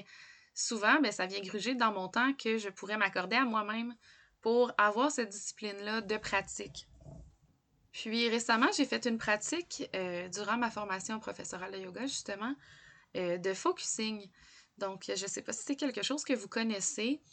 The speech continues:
Euh, en gros, je vous explique ça très, euh, ju-, juste une petite vulgarisation, en fait,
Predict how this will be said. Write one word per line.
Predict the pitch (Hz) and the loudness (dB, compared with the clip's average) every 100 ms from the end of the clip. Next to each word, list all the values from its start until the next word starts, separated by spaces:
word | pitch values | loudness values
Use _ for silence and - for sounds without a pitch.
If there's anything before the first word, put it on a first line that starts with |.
| - _ _ - | -20 _ _ -10
Euh, | 196 185 175 | -4 -4 -2
en | - 208 | 0 -2
gros, | 190 240 320 | 0 -2 0
je | 254 | -2
vous | 196 190 | -6 -6
explique | 196 - 190 | -8 -8 -10
ça | - 214 | -6 -8
très, | 214 - 208 202 | -10 -10 -8 -6
euh, | 180 175 185 - | -8 -8 -12 -16
ju-, | - - 190 | -16 -12 -10
juste | 208 208 | -8 -8
une | 190 | -8
petite | - | -10
vulgarisation, | 190 196 196 180 185 185 170 240 | -8 -10 -8 -8 -4 -4 -4 -2
en | 254 208 | -2 -2
fait, | 247 | -4